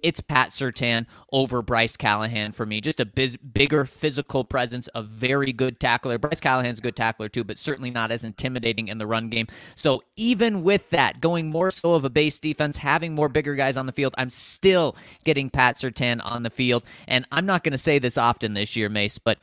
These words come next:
it's okay to stray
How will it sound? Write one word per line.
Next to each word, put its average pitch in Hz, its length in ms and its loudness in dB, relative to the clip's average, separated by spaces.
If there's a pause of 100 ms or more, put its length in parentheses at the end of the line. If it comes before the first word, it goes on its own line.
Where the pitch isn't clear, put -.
(200)
it's - 240 -6
okay 156 380 -2 (560)
to 123 260 2
stray 135 540 0